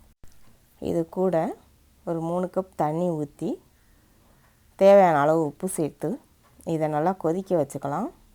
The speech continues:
இது நல்லா கொதிக்கட்டும். இதுக்கு மசாலா அரைக்கிறதுக்கு கால் கப் தேங்காய், ரெண்டு வெங்காயம்,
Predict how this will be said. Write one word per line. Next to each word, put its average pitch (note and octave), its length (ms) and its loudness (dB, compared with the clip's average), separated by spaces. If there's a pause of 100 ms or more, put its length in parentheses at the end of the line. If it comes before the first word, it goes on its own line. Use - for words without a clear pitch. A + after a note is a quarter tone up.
இது D#3 160 -6
நல்லா D3 160 -2 (120)
கொதிக்கட்டும். E3+ 580 -6 (2000)
இதுக்கு D#3 260 -4 (100)
மசாலா E3 500 2
அரைக்கிறதுக்கு - 640 -8 (1200)
கால் F3 320 2
கப் F3+ 240 -4
தேங்காய், F3 480 -2 (1040)
ரெண்டு F#3 320 -2
வெங்காயம், E3 560 0